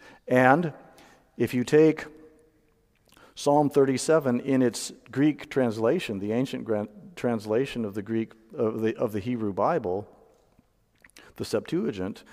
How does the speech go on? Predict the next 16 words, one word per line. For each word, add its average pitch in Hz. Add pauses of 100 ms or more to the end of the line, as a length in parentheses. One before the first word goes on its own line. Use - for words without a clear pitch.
(140)
and 123
compare 143
it 143
to 117
Matthew 131
five 120
five, 117
it's, -
it's -
identical. 120
It's -
almost 104 (960)
identical 104
word 101
for 101
word. 87